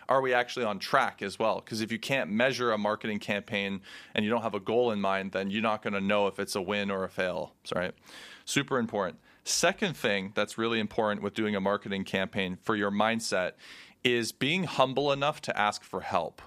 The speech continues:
Be, knowing when to come to a mentor or your team or someone that you look up to or your agency or whatever and saying, "Hey,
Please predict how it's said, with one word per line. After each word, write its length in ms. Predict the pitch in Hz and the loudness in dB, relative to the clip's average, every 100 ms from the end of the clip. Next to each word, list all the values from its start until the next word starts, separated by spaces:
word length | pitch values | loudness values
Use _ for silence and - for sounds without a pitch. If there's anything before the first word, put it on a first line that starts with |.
| _ _ _ _ | _ _ _ _
Be, 180 | 127 131 | 0 2
knowing 460 | 117 127 160 160 123 | 4 4 4 0 0
when 160 | 123 | 0
to 120 | 127 131 | 0 -2
come 200 | 127 123 | -2 -2
to 160 | 135 117 | 0 2
a 40 | |
mentor 680 | 104 107 113 131 117 117 113 - - | 4 2 2 0 2 2 -2 -10 -2
or 200 | 113 107 | 0 0
your 120 | 101 | -2
team 560 | - 123 117 113 110 113 - - | -2 0 2 0 -2 -8 -20 -2
or 220 | 117 104 | 0 0
someone 300 | - 135 135 | 0 0 2
that 100 | 127 | 2
you 80 | 120 | 2
look 180 | 113 113 | 0 2
up 180 | 113 - | 0 0
to 220 | 117 107 | 0 0
or 120 | 92 | 0
your 120 | 87 104 | -2 0
agency 580 | 123 117 117 - 120 | 0 0 0 0 0
or 100 | 110 | 0
whatever 300 | 101 110 107 | 0 0 0
and 220 | 110 110 104 | -2 -2 0
saying, 340 | 120 113 110 - - - | 2 0 -2 -10 -20 2
"Hey, 240 | 120 107 | 4 4